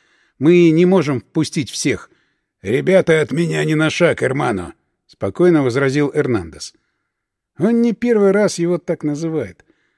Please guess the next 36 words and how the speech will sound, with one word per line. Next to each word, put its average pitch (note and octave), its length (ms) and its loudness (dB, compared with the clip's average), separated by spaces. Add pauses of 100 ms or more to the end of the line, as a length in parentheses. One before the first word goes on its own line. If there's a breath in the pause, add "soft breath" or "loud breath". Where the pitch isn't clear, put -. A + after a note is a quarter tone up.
(160)
Что - 240 -6
значит E3+ 480 -2
по-английски E3 640 -2
«сэр», D#3+ 400 -2
«господин», — D3 640 -6 (340)
подумала A2 480 -6
Рут. F#2 240 -16 (560)
Она G#3 220 2
знала, A#3 320 2
что - 280 0
Амиго — F#3 520 2
это C#3 220 -2
друг, F3+ 340 0
но D3 160 -2
посчитала, D#3 500 -6
что - 160 -6
майор, F3 380 2 (440 soft breath)
даже D3+ 280 2
пытаясь E3 500 0
втереться D#3+ 480 0
в B2 60 -6
доверие, E3 480 2
предпочёл E3 580 -2
бы E3 160 0
более D3 480 2
формальное B2+ 600 -4
обращение. G#2+ 640 -10 (640)
С - 100 -20
ней B3 200 2
командир A3 420 2
отряда G#3 340 2
вёл G3 220 2
себя F#3 240 -2
точно F#3 420 -2
так G#2 240 -4
же — F2 160 -20